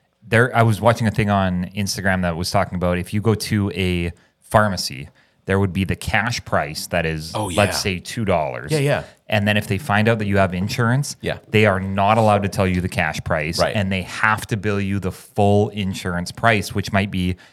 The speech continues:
Speaker 1: sixteen dollars, and then your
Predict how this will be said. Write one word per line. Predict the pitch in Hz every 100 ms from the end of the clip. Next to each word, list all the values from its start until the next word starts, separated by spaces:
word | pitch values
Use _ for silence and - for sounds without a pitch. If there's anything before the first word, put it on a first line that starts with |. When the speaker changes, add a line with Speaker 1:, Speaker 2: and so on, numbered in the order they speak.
| _ -
Speaker 1:
sixteen | - 120 - - 110 92
dollars, | 98 123 98 76 92 - _ _
and | 110 110
then | 107
your | 104 104 95